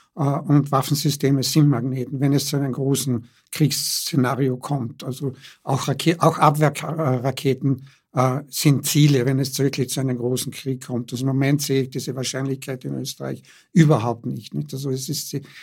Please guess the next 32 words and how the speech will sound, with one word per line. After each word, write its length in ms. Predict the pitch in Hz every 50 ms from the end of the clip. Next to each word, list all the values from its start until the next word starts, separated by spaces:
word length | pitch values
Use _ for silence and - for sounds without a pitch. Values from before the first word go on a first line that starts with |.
| - - _ _
das 120 | - 127 -
Szenario, 600 | - - 139 131 127 120 139 139 147 147 139 139
dass 180 | 135 123 - -
irgendjemand 840 | - 151 151 151 147 147 139 127 131 143 151 147 139 135 135 135 -
aus 360 | 135 131 135 - - - - - 120 117 120
Russland, 460 | 127 156 156 - 147 143 143 123 -
Korea, 540 | - - 120 127 143 143 143 151 143 139 143 - - - _ _ -
I-, 200 | 151 139 160 143 -
I-, 220 | 135 139 139 - - -
Iran 420 | 131 135 123 123 120 131 143 147
vielleicht 380 | 143 - 147 147 143 135 - -
eine 340 | 120 120 135 123 143 151 147 -
einzelne 400 | 131 147 147 147 - 143 143 135
Rakete 500 | 135 120 - - 131 135 147 147 151 139
oder 160 | 131 131 110
zwei 220 | - - 131 131
Raketen 460 | 135 139 143 - - 147 139 143 151 131
auf 120 | 131 131
Österreich 480 | 131 139 135 - - 127 135 135 131 143
abschießen 520 | 131 147 - - - 143 135 - 139 135
würde, 260 | 139 131 127 127 131 - - - - - _ _
das 220 | - 139 120 - - -
sehe 300 | - - - 135 127 131
ich 80 | 117 -
nicht. 200 | 147 127 - -
Man 120 | 143 131
muss 180 | 143 156 147 147
von 180 | - 147 143 127
Wahrscheinlichkeits- 840 | 131 - - 143 143 143 135 135 - - - 117 120 120 - - - - _ _ _ _ _
äh, 160 | - 143 131
Szenarien 680 | 131 - - 143 131 131 123 123 117 123 131 127 135 143
ausgehen. 560 | 120 127 127 123 - - - 139 127 127 131